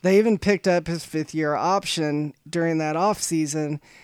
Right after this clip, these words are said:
and said that he was going to start the next season. They were committed to giving R G three another shot. Uh, R G three came out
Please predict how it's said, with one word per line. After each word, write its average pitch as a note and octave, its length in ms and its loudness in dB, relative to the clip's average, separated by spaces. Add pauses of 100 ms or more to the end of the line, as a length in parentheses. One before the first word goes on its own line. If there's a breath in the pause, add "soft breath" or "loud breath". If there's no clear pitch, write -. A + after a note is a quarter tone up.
(260 soft breath)
and E3 480 0
said F#3+ 320 2
that D#3+ 120 0
he F#3+ 140 0
was F3+ 180 0
going E3 340 2
to D3+ 60 -6
start D#3+ 380 -2
the D3+ 80 -4
next D3+ 260 -4
season. C3 340 -8
They D#3 120 -6
were E3+ 160 -4
committed F#3+ 480 2
to F3 260 0
giving E3 340 -4
R D#3+ 160 -2
G D3+ 160 -4
three D3+ 260 -6
another C#3+ 300 -6
shot. C3 360 -10 (1600 soft breath)
Uh, F#3 280 2 (240)
R G#3+ 160 6
G B3 160 2
three A#3 260 2
came A3 360 4
out G3+ 340 2